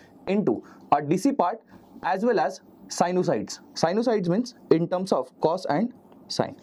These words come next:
where omega naught is called as a fundamental frequency. So if your signal is appearing to be a Fourier series part, then what you need to do is you'll have to calculate R M S value equal to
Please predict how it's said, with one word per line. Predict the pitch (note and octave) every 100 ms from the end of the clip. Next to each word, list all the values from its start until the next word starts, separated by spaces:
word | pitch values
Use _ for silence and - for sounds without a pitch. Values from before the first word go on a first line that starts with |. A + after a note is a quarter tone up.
| - - - - - -
where | E3+ G3
omega | D#3+ G3 B3
naught | G3+ D3 D#3+
is | D3
called | D#3 D#3
as | F3+
a |
fundamental | F3 C3+ C#3+ C#3+ A3 C4+
frequency. | - D#3 B2+ G2+ - - - - - - - - -
So | - C#4+ D#4+ - G3
if | C#4 -
your | G3+ B3+ C4+
signal | - A#3 D4 F#3 - -
is | G3 G3
appearing | E3 A3 A#3 C4+
to | C4
be | G3+ A3+
a |
Fourier | A3+ F3+ F#3 F#3+
series | F#3+ F3+ F#3+
part, | G3 D3+ - - -
then | - F#3
what | F3+ C4
you | C4+
need | C4 A3+
to | A#3
do | F#3+
is | D3 F3 - - - -
you'll | F3+
have | G#3 -
to | B3
calculate | F#3+ F#3+ A#3
R | F#3+ F3
M | A3
S |
value | G#3 F#3+ F#3+
equal | D3+ D3
to | - -